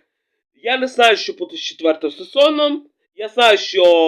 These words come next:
Відьмака зіграє брат Кріса Гемсворта. Я його ім'я не знаю, я знаю, що він Гемсворт теж називається, але, коротше, обідно за серіал "Відьмак" через те, що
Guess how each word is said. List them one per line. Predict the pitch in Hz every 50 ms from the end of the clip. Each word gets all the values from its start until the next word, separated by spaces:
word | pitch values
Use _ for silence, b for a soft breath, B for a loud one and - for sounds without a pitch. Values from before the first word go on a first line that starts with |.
| 156 156 151 151 147 143 143
Відьмака | 180 170 175 190 185 - 214 202 190 180 165 160
зіграє | 156 - - 165 156 175 190 180 175 170 160 160 160 151 147
брат | 143 - - 175 196 196 175 - -
Кріса | - 165 190 185 - - - 180 156
Гемсворта. | - - 170 202 240 247 254 - - 277 254 254 - 262 262 269 269 b b b b b b b b _ _ _ _ _
Я | 196 196
його | 196 190 175 180 180 165 156 147 - -
ім'я | 156 175 175 175 156 151
не | 156 156
знаю, | - 208 214 247 262 208
я | 185 180
знаю, | - 190 175 170
що | 165 - 156
він | 143 131 135 _ -
Гемсворт | 214 233 254 254 247 - - 226 214 - - _
теж | 202 202 196 -
називається, | 190 190 180 180 - 185 175 170 170 165 160 - 160
але, | 147 139 139 143 165 185 208 220 - _ _ _ _ _ B B B B B B B B B B _
коротше, | _ 175 233 269 - - - 240 - -
обідно | - 185 185 226 240 233 - 170
за | 156 - 165
серіал | 160 - 175 165 175 156 156
"Відьмак" | 151 151 156 196 208 240 - 349 - - _ _ _ _ _ _ _ _ _ _
через | _ 208 220 185 214 -
те, | _ 240 240 262 277
що | 269 - - 208 190 185 170 160